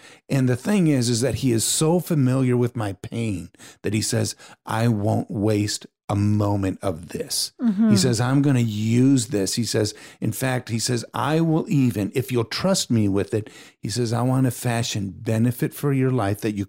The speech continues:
Speaker 1: could not have gotten any other way,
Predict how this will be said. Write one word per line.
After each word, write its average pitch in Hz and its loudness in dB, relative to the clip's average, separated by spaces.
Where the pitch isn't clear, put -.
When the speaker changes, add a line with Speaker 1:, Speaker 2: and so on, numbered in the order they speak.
Speaker 1:
could 135 -6
not 117 -2
have 107 -6
gotten 101 -4
any 117 2
other 123 2
way, 104 0